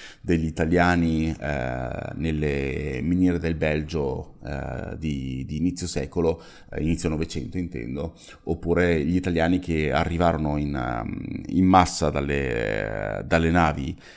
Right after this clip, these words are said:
eh, negli Stati Uniti e che furono anche, eh, fortemente criticati dagli stessi giornali statunitensi, eh, molto spesso azzoppati anche nel cognome, e si dovettero ricreare una loro identità, una,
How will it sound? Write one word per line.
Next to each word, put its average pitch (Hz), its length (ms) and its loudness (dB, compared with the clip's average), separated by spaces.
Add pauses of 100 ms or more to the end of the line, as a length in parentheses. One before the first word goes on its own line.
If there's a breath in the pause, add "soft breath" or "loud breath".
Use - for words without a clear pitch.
(140 loud breath)
eh, 73 240 0
negli 87 220 4
Stati - 220 -2
Uniti 90 540 2
e 82 120 -4
che - 260 -4 (100)
furono 90 400 0
anche, 76 920 0
eh, - 240 -12
fortemente 98 640 0
criticati 85 540 -6
dagli 76 320 -6
stessi 92 260 -8
giornali 85 300 -4
statunitensi, 87 840 -4 (380 loud breath)
eh, 80 460 2
molto 87 240 -2
spesso 101 340 -4
azzoppati 90 540 -2
anche 82 180 -4
nel 87 140 0
cognome, 90 580 0
e 87 100 -6
si 87 100 -8
dovettero 85 400 -4
ricreare 82 480 0
una 78 200 -4
loro 90 260 -2
identità, 87 440 -2
una, 78 260 -2